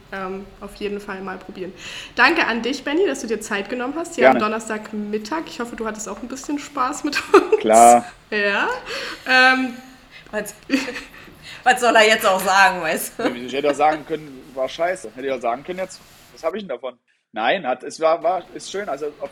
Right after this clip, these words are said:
Speaker 2: diese Art und Weise einen Podcast zu machen oder so eine Aufnahme ist halt was anderes. Hatte ich bisher so noch nicht.
Speaker 1: Ja, super. Dann holen wir dich irgendwann bestimmt, also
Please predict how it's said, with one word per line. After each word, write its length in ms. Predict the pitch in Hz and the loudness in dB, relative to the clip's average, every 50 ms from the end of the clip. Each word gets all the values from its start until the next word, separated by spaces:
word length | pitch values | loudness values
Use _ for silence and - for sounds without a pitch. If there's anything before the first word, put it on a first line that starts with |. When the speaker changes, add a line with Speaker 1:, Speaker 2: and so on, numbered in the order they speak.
| - | -12
Speaker 2:
diese 180 | 180 180 180 160 | -10 -8 -6 -6
Art 120 | 156 156 - - - - | -4 -6 -8 -10 -12 -14
und 100 | 175 156 147 | -12 -8 -6
Weise 180 | 151 156 160 | -6 -6 -8
einen 80 | 170 147 | -10 -12
Podcast 480 | - 160 151 - _ 160 143 131 - - - | -12 -12 -12 -10 _ -12 -12 -12 -12 -18 -20
zu 40 | 135 | -16
machen 180 | 135 127 120 _ _ | -14 -14 -14 _ _
oder 260 | - 117 113 120 117 113 | -18 -12 -8 -6 -8 -8
so 100 | 117 120 | -8 -8
eine 80 | 117 110 | -6 -6
Aufnahme 420 | 113 123 123 - 131 123 120 117 | -6 -6 -6 -8 -10 -10 -8 -8
ist 180 | 113 110 - - | -10 -10 -8 -6
halt 220 | 123 113 113 110 - _ - - - | -4 -4 -4 -4 -8 _ -20 -14 -12
was 180 | 113 113 - | -12 -12 -10
anderes. 380 | - 113 123 127 110 104 - - | -12 -12 -10 -10 -12 -12 -8 -8
Hatte 140 | 117 113 113 | -8 -8 -8
ich 60 | - | -12
bisher 320 | _ 110 107 - 123 113 107 | _ -18 -10 -6 -4 -4 -4
so 120 | - 107 104 | -4 -8 -12
noch 120 | 104 95 - - | -12 -16 -16 -10
nicht. 100 | - 240 | -10 -8
Speaker 1:
Ja, 80 | 226 | -8
super. 220 | 233 190 - 185 180 180 - | -10 -10 -12 -14 -16 -14 -8
Dann 180 | - 240 240 240 | -6 -6 -2 -2
holen 100 | 277 285 | -2 -2
wir 60 | 285 277 | -2 -4
dich 140 | 277 277 | -4 -4
irgendwann 380 | - 247 277 277 254 247 254 247 | -4 -4 -4 -2 -2 -4 -4 -4
bestimmt, 340 | 240 240 - - 262 - - | -6 -8 -8 -8 -8 -6 -6
also 160 | 226 214 214 | -6 -6 -6